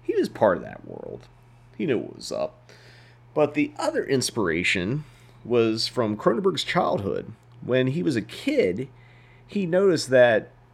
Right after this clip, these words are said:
when the Canadian T V stations went off the air late at night, the signal would start picking up,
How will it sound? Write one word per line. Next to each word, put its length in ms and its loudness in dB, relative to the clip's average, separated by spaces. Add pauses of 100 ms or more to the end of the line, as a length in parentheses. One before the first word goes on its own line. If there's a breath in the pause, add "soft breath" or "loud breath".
when 140 -2
the 80 2
Canadian 460 2
T 180 -6
V 100 -2
stations 500 -2
went 140 -2
off 300 2
the 160 4
air 260 6
late 240 0
at 80 -2
night, 340 -2 (600)
the 140 0
signal 420 2
would 120 0
start 500 0
picking 320 -2
up, 240 0